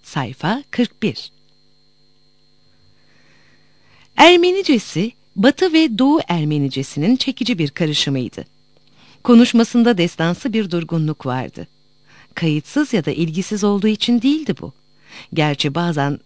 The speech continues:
kendi tercihlerinin ne olduğunu anlamak güç oluyordu. Örneğin, Anatol Frans'ı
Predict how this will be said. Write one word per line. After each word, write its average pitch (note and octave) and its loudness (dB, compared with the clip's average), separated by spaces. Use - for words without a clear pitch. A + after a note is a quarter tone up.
kendi A#3 4
tercihlerinin D3+ -2
ne B3 4
olduğunu F#3 0
anlamak A#3 0
güç C#4 -6
oluyordu. C3+ -6
Örneğin, E3+ 0
Anatol C4+ 0
Frans'ı D3 -4